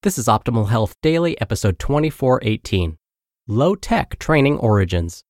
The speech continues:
by Ross Enamait of ross training dot com. And I'm your host and narrator, Doctor Neil Malley. Hey there, happy Wednesday, and welcome back to Optimal Health Daily, where I read to you from popular health and fitness blogs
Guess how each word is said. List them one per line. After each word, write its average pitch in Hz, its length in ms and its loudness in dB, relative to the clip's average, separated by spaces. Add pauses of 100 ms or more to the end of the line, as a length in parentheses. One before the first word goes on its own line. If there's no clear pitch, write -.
by 110 100 2
Ross 127 340 0
Enamait 95 420 0 (360)
of 101 140 -4
ross 120 300 -2
training 123 400 0
dot 101 220 -2
com. 92 340 -4 (240)
And 110 100 -2
I'm 110 100 0
your 120 100 0
host 113 260 -4
and 107 100 0
narrator, 131 380 0
Doctor 104 300 -2
Neil 98 180 2
Malley. 98 260 0 (840)
Hey 175 120 2
there, 160 220 -2
happy 123 280 -2
Wednesday, 139 520 -4
and 120 120 -2
welcome 110 280 -6
back 113 240 -4
to - 80 -10
Optimal 113 500 -2
Health 104 320 -2
Daily, 165 380 0 (340)
where 120 160 -2
I 143 80 4
read 151 300 -2
to - 120 -8
you 156 120 -2
from 123 200 -4
popular 160 460 -2
health 143 240 -6
and 123 160 -6
fitness - 300 -6
blogs 151 440 2